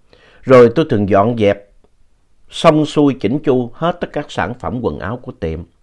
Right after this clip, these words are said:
Rồi sau đó thì tiệm mới mở cửa. Khi mà tôi đang làm việc của mình thì lúc đó bé Thùy nó cũng đi vào. Nó có chào nữa, rồi nó mới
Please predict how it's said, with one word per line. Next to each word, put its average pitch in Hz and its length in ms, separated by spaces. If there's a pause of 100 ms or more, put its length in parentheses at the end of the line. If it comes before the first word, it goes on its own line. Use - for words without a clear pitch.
(920)
Rồi 113 220
sau 127 240
đó 131 240
thì 85 240 (100)
tiệm 92 220
mới 123 100
mở 90 300
cửa. 92 360 (960)
Khi 202 180
mà 127 180
tôi 151 100
đang 151 180
làm 92 240
việc 98 360 (160)
của 143 140
mình 107 320 (680)
thì 110 240
lúc 120 200
đó 160 240
bé 160 260
Thùy 90 320 (240)
nó 151 180
cũng 135 360
đi 104 220
vào. 85 200 (1000)
Nó 185 80
có 226 220
chào 101 280
nữa, 104 260 (220)
rồi 104 240 (220)
nó 190 100
mới 185 120